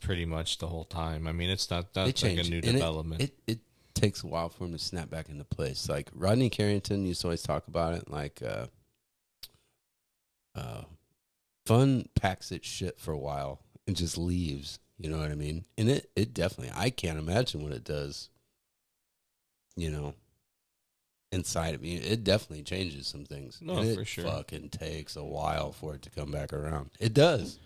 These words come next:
Speaker 1: Yeah, when that
Speaker 2: But it
Speaker 1: baby
Speaker 2: takes
Speaker 1: leaves
Speaker 2: a
Speaker 1: their
Speaker 2: while.
Speaker 1: body, there's other things that leave their body with it.
Speaker 2: Touche.
Speaker 1: <laughs> Absolutely. A hundred percent, man. Like,
Speaker 2: It's like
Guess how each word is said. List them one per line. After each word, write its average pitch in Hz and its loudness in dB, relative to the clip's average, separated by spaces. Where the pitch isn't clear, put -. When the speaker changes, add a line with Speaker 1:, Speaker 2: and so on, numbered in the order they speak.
Speaker 1:
Yeah, 170 12
when 113 10
that 131 12
Speaker 2:
But 98 10
it 127 12
Speaker 1:
baby 135 12
Speaker 2:
takes 127 12
Speaker 1:
leaves 120 12
Speaker 2:
a - 12
Speaker 1:
their 120 12
Speaker 2:
while. 110 8
Speaker 1:
body, 113 12
there's 101 8
other 107 8
things 101 6
that 98 6
leave 92 6
their 95 6
body 90 4
with 80 -2
it. 67 -6
Speaker 2:
Touche. 85 2
Speaker 1:
<laughs> 147 8
Absolutely. 110 4
A 90 6
hundred 113 6
percent, 98 8
man. 78 0
Like, 78 0
Speaker 2:
It's 78 -2
like 82 -2